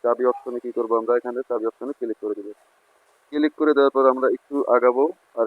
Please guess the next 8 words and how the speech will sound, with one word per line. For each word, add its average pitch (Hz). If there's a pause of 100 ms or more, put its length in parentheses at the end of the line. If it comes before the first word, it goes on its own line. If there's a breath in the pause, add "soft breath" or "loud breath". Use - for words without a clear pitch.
(120)
নামটা 117 (400)
টেনে 123
দেব, 104 (1040)
মানে 147 (140)
একটু 156 (120)
আকর্ষণের 143
জন্য 120
একটু -